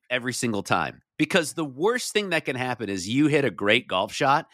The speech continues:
and it leads to some sort of fight or incident. I never want that to happen. I always wanna feel good about my golf shots. Now, I will say if I've driven a par four before that someone's been on,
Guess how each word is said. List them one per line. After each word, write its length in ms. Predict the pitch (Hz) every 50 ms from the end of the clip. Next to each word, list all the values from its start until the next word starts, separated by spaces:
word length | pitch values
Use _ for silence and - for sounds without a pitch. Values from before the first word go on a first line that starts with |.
| - _ _ _ _ -
and 100 | - 117
it 140 | 127 123 -
leads 340 | 120 120 135 143 143 - -
to 100 | - 127
some 220 | - - 131 123
sort 240 | 117 - 139 123 117
of 100 | 107 90
fight 360 | - - - 113 113 117 120 -
or 140 | 104 - -
incident. 400 | 95 98 95 - - 82 85 - -
I 160 | 180 233 269
never 320 | 277 285 302 320 339 320 294
want 240 | 233 170 143 -
that 180 | - 110 104 -
to 100 | - 101
happen. 280 | 92 82 76 - 90 101
I 100 | 135 190
always 180 | 254 269 220
wanna 220 | 208 220 196 180 143
feel 260 | - - 175 170 151
good 460 | 117 101 147 151 143 120 104 98 95 _ _ _ _ _ _ _ _ -
about 420 | 120 110 - 131 123 117 110 110 - _ _ _ _ _ _ _ _ _ _ _ _
my 140 | - 123 127
golf 260 | 113 123 113 107 95
shots. 240 | - 95 78 73 -
Now, 100 | 107 110
I 40 | 113
will 180 | 123 160 185 -
say 240 | - 185 156 143
if 140 | 139 120 -
I've 340 | 139 127 120 113 104 92 - _ _ _ _ _ _
driven 320 | 113 - 135 151 147 160
a 60 | 160 -
par 260 | - 143 139 135 123
four 280 | - - 113 117 127
before 380 | 120 135 131 - 156 147 147 147
that 160 | 131 110 92
someone's 380 | - - 127 127 123 113 95 82
been 200 | 78 95 95 101
on, 300 | 113 123 131 143 160